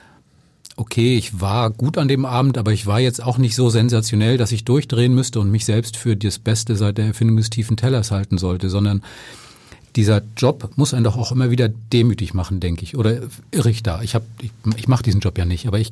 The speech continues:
kann mir vorstellen, man, es wird schwieriger, sich immer wieder auf den Boden der Tatsachen zurückzukriegen, nach einem gelungenen Konzert nicht in der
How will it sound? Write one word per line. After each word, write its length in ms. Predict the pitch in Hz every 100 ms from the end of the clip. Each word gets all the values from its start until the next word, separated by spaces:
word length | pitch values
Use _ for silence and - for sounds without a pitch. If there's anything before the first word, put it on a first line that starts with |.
| -
kann 140 | - 135
mir 120 | 127
vorstellen, 360 | 135 127 120 117
man, 160 | 123 113
es 200 | - 113
wird 180 | 147
schwieriger, 580 | - 135 156 156 147 147 - - - - - _
sich 220 | - 113 147
immer 200 | 139 131
wieder 300 | 131 127 - -
auf 180 | 123
den 180 | 123 117
Boden 300 | 120 135 123
der 160 | 117 110
Tatsachen 800 | 110 113 120 123 120 120 113 -
zurückzukriegen, 840 | - 107 113 - 113 - 110 92 95
nach 260 | 101 113
einem 520 | 120 110 107 107 113 113
gelungenen 420 | 107 104 135 123
Konzert 480 | 117 104 117 110 117 -
nicht 360 | 107 113 - - - - _ - _ _ _ -
in 140 | 107
der 180 | 95